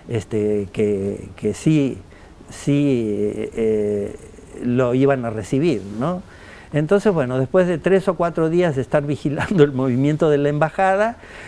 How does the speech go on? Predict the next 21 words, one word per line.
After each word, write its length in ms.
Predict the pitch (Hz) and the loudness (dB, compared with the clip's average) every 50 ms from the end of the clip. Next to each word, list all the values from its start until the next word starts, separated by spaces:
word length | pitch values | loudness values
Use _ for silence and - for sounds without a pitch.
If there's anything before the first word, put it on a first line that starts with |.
| - - | -8 0
voy 240 | 139 165 196 196 175 | 4 6 6 6 6
yo 200 | 180 214 214 202 | 4 2 0 2
con 180 | - 175 160 | 0 0 0
la 100 | 160 165 | 0 -2
carta, 520 | - 214 208 185 165 135 - - 165 175 - - - - - - - - | 0 0 0 0 0 -4 -6 -6 -8 -8 -8 -12 -20 -20 -20 -20 -20 -4
se 180 | - 165 160 | 0 0 2
la 140 | 143 143 139 | 2 2 0
muestro 600 | 147 160 180 185 170 - - - 170 175 170 160 | 0 0 0 0 0 -2 -2 0 0 2 2 2
al, 480 | 151 139 135 131 127 123 123 123 120 - | 2 0 0 0 0 0 0 -2 -2 -2
al 500 | 127 123 123 120 120 117 110 107 110 - - | -2 0 0 0 0 -2 -2 -2 -2 0 0
este 300 | 135 131 - - 147 120 | 0 0 2 0 -2 -2
que 60 | 120 | -2
está 180 | - - 143 131 | -2 -4 -2 -2
con 200 | 147 131 131 139 | -2 -2 0 0
el 140 | 151 185 | 2 2
arma, 540 | 196 196 185 180 185 190 202 220 226 240 247 - - - - - - - - | 4 2 2 0 -2 -4 -4 -2 -2 -4 -6 -8 -16 -20 -20 -20 -18 -4 0
eh, 760 | 143 139 131 131 127 127 127 127 127 131 131 127 120 123 123 113 - 135 | 0 2 2 2 2 2 2 2 2 2 2 2 0 -2 -4 -4 -6 0
llama 460 | 120 170 165 160 165 160 156 160 - - - | 2 2 2 2 0 -2 -4 -4 -6 -6 -4
a 100 | 135 139 | -4 -2
la 140 | 135 131 135 | -2 -2 -2
puerta, 640 | - 214 214 214 208 202 202 - - 226 233 240 | 2 2 4 4 4 2 0 0 0 0 0 0